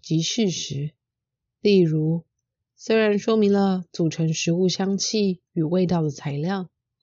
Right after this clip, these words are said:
却不愿真实描述咀嚼的口感、味觉、消化容易度、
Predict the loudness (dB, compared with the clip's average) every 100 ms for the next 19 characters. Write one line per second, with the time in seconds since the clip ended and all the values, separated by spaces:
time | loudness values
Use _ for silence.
0 | _ _ -6 0 2 4 4 2 0 2
1 | 2 2 0 -2 0 2 2 0 -6 _
2 | -4 -2 0 0 -2 0 -2 0 -2 -2
3 | -4 -8 _ _ _ 2 2 2 -2 -2
4 | -2 -4 -10 _ -10 -4 -4 0 0 0
5 | 0 0 2 2 0